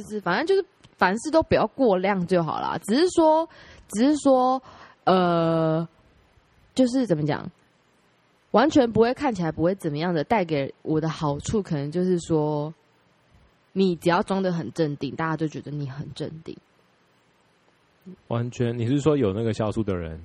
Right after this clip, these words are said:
Speaker 2: 你装得很镇定，你就会觉得。
Speaker 1: 对，如果你是在，当然是你，当然是你在朋友的聚会局，但你可以很放松，怎么怎么。
Speaker 2: 可是我觉得酒精带给人的反应都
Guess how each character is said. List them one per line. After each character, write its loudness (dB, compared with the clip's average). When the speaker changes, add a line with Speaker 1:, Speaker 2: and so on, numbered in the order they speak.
Speaker 2:
你 -12
装 -2
得 -4
很 -8
镇 -8
定， -8
你 -14
就 -6
会 -4
觉 -8
得。 -10
Speaker 1:
对， 4
如 0
果 4
你 2
是 -8
在， -2
当 2
然 0
是 -4
你， -2
当 4
然 0
是 -4
你 -4
在 0
朋 2
友 2
的 -2
聚 -4
会 2
局， -6
但 -4
你 -8
可 -8
以 -4
很 -8
放 -6
松， -8
怎 -20
么 -14
怎 -
么。 -8
Speaker 2:
可 4
是 4
我 6
觉 4
得 2
酒 4
精 -2
带 2
给 0
人 0
的 0
反 -6
应 -4
都 0